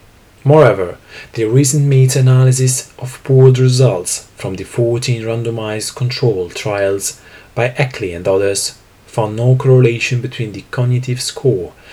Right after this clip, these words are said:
and the small amyloid plaque reduction in these studies.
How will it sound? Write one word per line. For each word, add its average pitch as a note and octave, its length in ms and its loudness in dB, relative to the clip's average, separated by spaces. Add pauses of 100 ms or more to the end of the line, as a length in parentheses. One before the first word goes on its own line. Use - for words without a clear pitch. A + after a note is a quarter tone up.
(180)
and G2 180 -6
the - 40 -12
small A2 400 -4
amyloid G#2 500 -6 (100)
plaque - 400 -6
reduction G2 640 -6 (200)
in A2 140 -8
these F2 220 -8
studies. - 600 -8